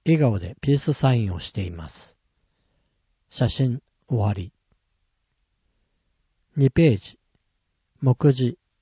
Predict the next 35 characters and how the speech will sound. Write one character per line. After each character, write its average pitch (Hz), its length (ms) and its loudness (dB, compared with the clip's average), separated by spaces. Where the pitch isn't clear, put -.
コ 160 140 2
ン 139 80 -2
テ - 140 -12
ン 87 120 -16
ツ、 - 240 -20
フ - 80 -8
ィ 180 140 6
ー - 40 -12
チ - 120 -8
ャ 90 40 -4
ー 80 60 -10
ズ。 - 240 -20
二 131 140 2
ペ 165 200 6
ー 110 60 2
ジ、 - 180 -20
令 170 220 4
和 127 160 4
七 - 240 -2
年 113 240 2
度、 95 260 -6
津 - 140 0
南 165 220 6
町 101 460 -4
二 - 180 -2
十 170 140 2
歳 - 140 -2
の 101 160 0
集 - 140 -8
い。 95 180 -12
十 151 280 6
二 170 120 6
ペ 147 180 2
ー 101 60 0
ジ、 - 200 -14